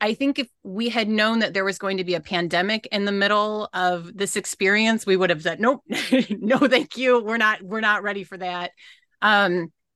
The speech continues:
so I think now that we understand what it's like to work together creatively while we are also working on other things, raising a family, um, you know,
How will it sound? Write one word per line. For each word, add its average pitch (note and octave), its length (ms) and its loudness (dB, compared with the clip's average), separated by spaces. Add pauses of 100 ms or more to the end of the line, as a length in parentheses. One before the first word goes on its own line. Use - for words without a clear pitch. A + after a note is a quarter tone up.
(280)
so B3 200 0
I B3+ 60 2
think C4+ 240 0
now A3 380 4
that G3+ 220 -4
we F#3 600 -4 (400)
understand F#3 1000 -2
what F#3+ 340 -2
it's F#3+ 240 -4
like E3+ 460 -2
to E3 480 -6
work F#3 240 -2
together F3 400 -2
creatively E3+ 960 -6 (500)
while E3+ 460 4
we F3+ 160 0
are E3+ 100 -2
also E3+ 480 -2
working F#3 460 -2
on F3 120 2
other E3+ 220 -2
things, G3 560 -2
raising D#3+ 320 -6
a D#3+ 40 -6
family, F#3 840 -2
um, E3 500 -2 (340)
you G3 180 -2
know, E3 260 -4